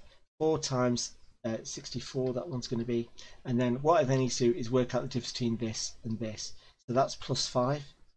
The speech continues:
That is plus seven. That is plus nine. And that is plus eleven. Now what I then need to do is treat these differences as a different sequence.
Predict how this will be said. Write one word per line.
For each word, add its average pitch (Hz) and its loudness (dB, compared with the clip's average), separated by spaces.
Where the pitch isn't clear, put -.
That - 2
is 120 6
plus - -4
seven. 123 -2
That - -4
is 120 0
plus - -4
nine. 120 -2
And 117 -2
that 117 -4
is 113 -8
plus - -6
eleven. 117 0
Now 143 4
what 131 4
I 165 4
then 196 8
need 190 6
to 135 2
do 127 2
is 135 0
treat 165 2
these 139 4
differences 139 0
as 139 -2
a 131 2
different 117 -2
sequence. 113 -2